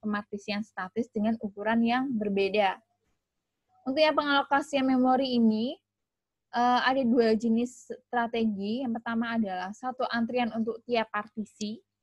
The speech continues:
Jadi proses diantrikan pada partisi dengan ukuran terkecil yang bisa memuat proses.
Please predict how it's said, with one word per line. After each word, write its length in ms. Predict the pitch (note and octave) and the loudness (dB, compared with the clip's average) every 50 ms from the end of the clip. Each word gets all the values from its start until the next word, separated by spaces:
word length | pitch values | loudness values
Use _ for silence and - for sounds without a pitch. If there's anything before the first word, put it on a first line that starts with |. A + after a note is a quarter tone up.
| _ _ _ _ _ _ _ _ _ _ _ _ _ _ _ _ _ _ _ _ _ | _ _ _ _ _ _ _ _ _ _ _ _ _ _ _ _ _ _ _ _ _
Jadi 240 | - A#3 A#3 C4 C#4 | -2 0 0 0 0
proses 460 | - - C4+ C4+ D4+ D4 - D4+ F4 - | 4 6 6 6 4 2 0 -2 -2 -2
diantrikan 540 | - A3 G3+ A3 A3+ A3+ A#3+ A3+ A3+ B3+ B3+ | -2 -2 0 2 2 0 0 0 -2 -2 -2
pada 240 | B3 C#4 A#3+ A3 G3+ G3 | 0 2 2 2 2 0
partisi 400 | A3 A3 A3+ - A#3 A3+ A3+ C4+ | 0 -2 -2 -2 -8 -8 -6 -4
dengan 320 | B3+ B3 B3 A3+ G#3+ - G#3+ | -2 0 0 0 0 -2 -4
ukuran 240 | G3+ A#3+ A#3+ A#3+ | -4 -4 -2 -2
terkecil 480 | A#3 A#3+ - - A#3 A#3 - C4 B3+ C#4 | -2 -4 -6 -10 -10 -10 -10 -8 -6 -2
yang 160 | C4+ B3+ A3+ | 0 2 2
bisa 180 | A3+ A3+ A3+ A#3 | 2 2 0 -2
memuat 540 | A#3 A#3 A#3 A3 G#3 G#3+ A3+ A#3 A3+ A3+ - | -2 0 -2 -2 -2 -2 -2 -2 -4 -6 -10
proses. 400 | G3+ G3+ - - G3+ G3 G3 | -14 -14 -12 -10 -12 -12 -12